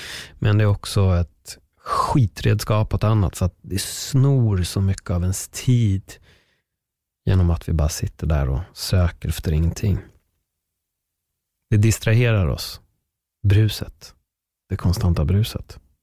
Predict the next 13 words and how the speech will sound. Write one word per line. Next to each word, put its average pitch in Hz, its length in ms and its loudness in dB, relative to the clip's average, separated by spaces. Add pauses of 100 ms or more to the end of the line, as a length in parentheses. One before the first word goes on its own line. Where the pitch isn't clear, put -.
(800)
Och 117 120 2
bruset 156 640 2
är 143 260 2
någonting 127 640 2
som 104 640 2
du 113 100 4
söker 165 560 0
efter 92 540 0
för 117 420 2
att 101 280 0
du 113 160 2 (100)
orkar 175 500 2
inte 143 720 0